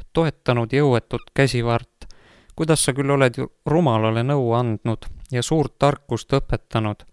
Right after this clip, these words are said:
Kelle abiga sa oled pidanud kõnesid ja kelle vaim on sinust välja tulnud? Surnute vaimud all värisevad,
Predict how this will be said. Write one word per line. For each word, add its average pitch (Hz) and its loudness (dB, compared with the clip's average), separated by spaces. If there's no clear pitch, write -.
Kelle 156 4
abiga 127 2
sa 123 0
oled 120 0
pidanud 117 0
kõnesid 143 0
ja 117 0
kelle 117 2
vaim 131 2
on 113 -2
sinust 139 -4
välja 135 0
tulnud? 117 -2
Surnute 139 0
vaimud 120 4
all 120 2
värisevad, 113 0